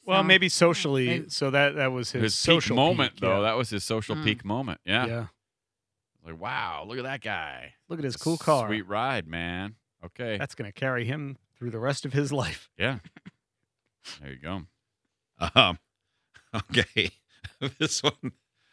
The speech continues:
Speaker 4: they wrote it with, like, um, happy punctuation. <laughs>
Speaker 1: But
Speaker 4: So I
Speaker 1: it's
Speaker 4: ha-
Speaker 1: sad.
Speaker 3: All right, so it's happy.
Speaker 4: <laughs> Yeah.
Speaker 1: Oh, is this gonna be a "Hello, darkness, my old friend"?
Speaker 4: <laughs> Yeah.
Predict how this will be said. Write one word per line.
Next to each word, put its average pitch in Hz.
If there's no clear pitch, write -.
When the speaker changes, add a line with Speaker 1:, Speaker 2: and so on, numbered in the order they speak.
Speaker 4:
they 151
wrote 185
it 202
with, 131
like, 117
um, 90
happy 160
punctuation. 156
<laughs> -
Speaker 1:
But -
Speaker 4:
So 170
I 151
Speaker 1:
it's 147
Speaker 4:
ha- 196
Speaker 1:
sad. 160
Speaker 3:
All 160
right, 151
so 147
it's 143
happy. 151
Speaker 4:
<laughs> -
Yeah. 190
Speaker 1:
Oh, 117
is 120
this 151
gonna 165
be 139
a 123
"Hello, 127
darkness, 123
my 127
old 123
friend"? 139
Speaker 4:
<laughs> 139
Yeah. 175